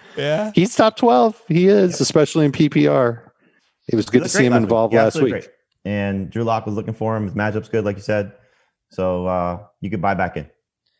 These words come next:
Speaker 1: Yeah, he had seven catches for forty-seven yards in the first meeting against the Chargers.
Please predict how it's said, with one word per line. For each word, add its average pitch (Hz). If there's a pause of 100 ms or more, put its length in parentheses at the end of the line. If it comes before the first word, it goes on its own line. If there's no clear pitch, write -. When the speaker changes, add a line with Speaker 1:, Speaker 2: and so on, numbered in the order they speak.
(260)
Speaker 1:
Yeah, 117
he 135
had 170
seven 160
catches 151
for 143
forty-seven 135
yards 123
in 117
the 113
first -
meeting 117
against 107
the 98
Chargers. 107